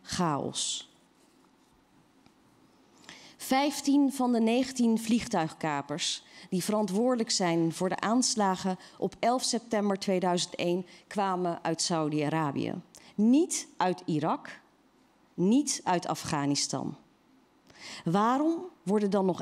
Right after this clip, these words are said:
ijverig oliedollars ontvangen uit Saoedi-Arabië? Waarom komt dat land weg met een brute moord op journalist Khashoggi?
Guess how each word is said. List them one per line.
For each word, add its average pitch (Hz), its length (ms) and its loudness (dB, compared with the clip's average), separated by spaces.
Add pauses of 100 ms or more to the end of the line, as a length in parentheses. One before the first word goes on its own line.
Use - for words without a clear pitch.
ijverig 226 600 0
oliedollars 190 720 2
ontvangen 170 600 -2 (320)
uit 180 340 -2 (120)
Saoedi-Arabië? 170 1120 0 (1080)
Waarom 262 500 2 (680)
komt 208 240 0
dat 254 200 2
land 254 400 2
weg 214 460 -2 (180)
met 208 180 0
een 202 200 4
brute 302 400 4
moord 233 500 2 (120)
op - 160 -4
journalist 196 680 2
Khashoggi? 190 580 0